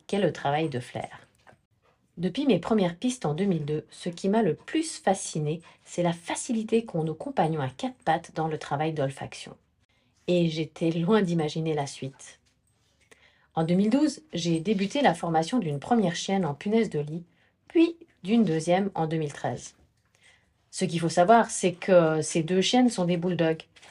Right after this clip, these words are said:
Alors, ok, elles ont du nez et ne sont pas forcément hyper typées. Mais, euh, c'est de loin pas le genre de chien qu'on attend dans ce milieu.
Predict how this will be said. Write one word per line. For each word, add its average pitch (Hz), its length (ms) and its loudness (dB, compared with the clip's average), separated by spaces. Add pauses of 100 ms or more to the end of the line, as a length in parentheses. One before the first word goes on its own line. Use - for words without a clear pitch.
(160)
Alors, 156 260 0 (140)
ok, 180 260 0 (400)
elles 170 240 2
ont 156 80 0
du 165 160 -2
nez 196 260 2 (560)
et 170 180 4
ne 170 120 4
sont 160 220 -4
pas 185 500 6
forcément 175 640 0
hyper 185 400 -2
typées. 190 400 0 (1200)
Mais, 170 420 4
euh, 165 160 6
c'est 180 300 0
de 175 180 2
loin 208 280 6
pas 208 160 2
le 185 120 4
genre 185 200 2
de 170 100 0
chien 202 260 -2
qu'on 160 240 -4
attend 180 380 -2
dans 156 180 -2
ce - 160 -6
milieu. 147 320 -4